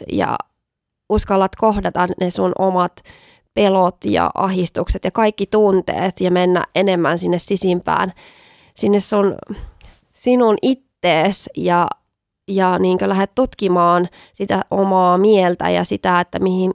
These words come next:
mitä kaikkea, miksi sä toimit tietyllä tavalla ja miksi sä saatat olla aina samoissa lopputuloksissa ja hakkaat aina päätä seinään ja sit kun sä oivallat sen, että, että siihen on joku syy, niin sä opit koko ajan enemmän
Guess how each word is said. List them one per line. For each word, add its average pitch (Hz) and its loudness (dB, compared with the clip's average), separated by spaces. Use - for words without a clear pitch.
mitä 208 0
kaikkea, 202 0
miksi 190 -2
sä 185 0
toimit 202 2
tietyllä 175 0
tavalla 175 0
ja 170 0
miksi 202 -4
sä 190 0
saatat 185 0
olla 185 2
aina 180 0
samoissa 180 0
lopputuloksissa 185 0
ja 175 2
hakkaat 180 -2
aina 185 2
päätä 185 0
seinään 180 0
ja 180 0
sit 185 -6
kun 185 -6
sä 180 0
oivallat 180 0
sen, 180 -2
että, 175 -2
että - -6
siihen 196 2
on 190 4
joku 196 0
syy, 208 2
niin 180 2
sä 185 -4
opit 190 -2
koko 196 -4
ajan 175 0
enemmän 175 2